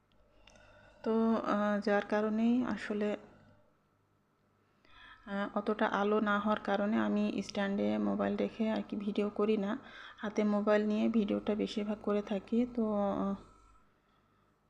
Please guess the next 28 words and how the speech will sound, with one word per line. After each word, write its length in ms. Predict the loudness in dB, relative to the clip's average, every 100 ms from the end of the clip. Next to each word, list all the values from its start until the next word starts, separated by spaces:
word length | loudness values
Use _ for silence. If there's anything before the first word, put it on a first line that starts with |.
| _ _ _ -8
মোবাইলের 600 | -4 -2 0 2 2 0
যে 140 | 0
ফ্ল্যাশ 400 | 0 0 -2 -2
লাইট 180 | -4 -2
আছে, 320 | -4 -4 -4
তো 260 | 0 0 0
ওই 240 | 0 0 2
আলোতেই 520 | 0 -2 0 2 2
রান্নাটা 440 | 2 0 -2 -2
আমি 240 | -2 -2 -2
আর 80 | -4
কি, 100 | -8 -8
আহ, 400 | -4 -2 -2 -2
রেকর্ড 320 | -2 -2 -4 -4
করে 200 | -2 -2
থাকি। 400 | -4 -4 -4 -4 -6 -16 -16 -12
তো 80 | -6 -4
স্ট্যান্ডে 380 | -2 0 0 0
ক্যামেরা 480 | 0 -2 0 0 0
দিলে 280 | 0 -2 -2
তো 160 | -2
দেখা 300 | -2 -2 -4
যায় 200 | -4 -4
যে 120 | -2
অনেকটা 380 | -2 -2 -2 -2
দূরে 320 | -2 0 0
হয়ে 200 | 0 -2
যায়, 220 | -2 -2